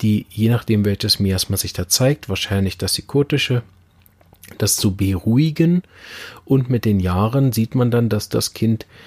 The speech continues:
wenn man die richtigen Arzneien erwischt, hingeht zu psorischen Beschwerden und nicht mehr diese vererbte psychotische,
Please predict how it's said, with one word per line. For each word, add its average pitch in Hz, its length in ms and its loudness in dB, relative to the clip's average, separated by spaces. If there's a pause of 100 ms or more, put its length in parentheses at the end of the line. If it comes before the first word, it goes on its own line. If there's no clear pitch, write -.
(220)
wenn 101 140 -2
man 95 340 0
die 101 160 -6
richtigen 95 400 -4
Arzneien 87 420 -4
erwischt, 120 440 0 (840)
hingeht 117 560 0
zu 104 240 -2 (260)
psorischen 101 640 2 (240)
Beschwerden 85 560 -2 (440)
und 113 200 -2
nicht 104 200 0
mehr 107 160 4
diese 98 340 0
vererbte - 560 -6
psychotische, 92 720 -2